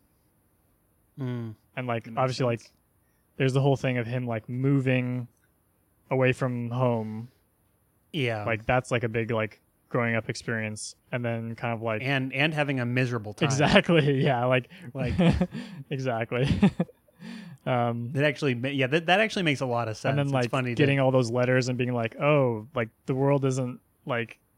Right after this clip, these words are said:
Speaker 2: other people aren't the way I thought they were," <laughs> you know?
Speaker 1: <laughs> Yeah, bas-, so, so, like, yeah, he's, like, this kid making games, and then you can see in his first, like,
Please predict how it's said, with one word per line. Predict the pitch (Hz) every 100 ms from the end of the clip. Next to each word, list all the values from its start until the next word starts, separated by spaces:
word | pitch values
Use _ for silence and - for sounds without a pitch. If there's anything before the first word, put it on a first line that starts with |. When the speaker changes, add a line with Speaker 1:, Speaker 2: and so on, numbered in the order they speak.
| _
Speaker 2:
other | 175 208 202
people | 185 165
aren't | 170 156 151
the |
way | 147 139
I |
thought | 123 143 135
they | 127 117
were," | 120 127 196
<laughs> | 156
you |
know? | 160 160 180 160 - _ - -
Speaker 1:
<laughs> | 220 247 202 - 175 - _ _
Yeah, | 156 180
bas-, | 175 190 233
so, | 185 180 180 170
so, | 196 175
like, | 160 143 -
yeah, | 156 180 117
he's, | 143 156
like, | 139 143 147
this | 147 131
kid | - 147 147
making | 139 135 135 127
games, | 131 139 131
and | 123 127
then | 123 117 107 _ _ _ _ _ _ -
you | 139
can | 139 135
see | 123 185 180
in | 147
his | 123 -
first, | - 143 139 -
like, | 120 110 -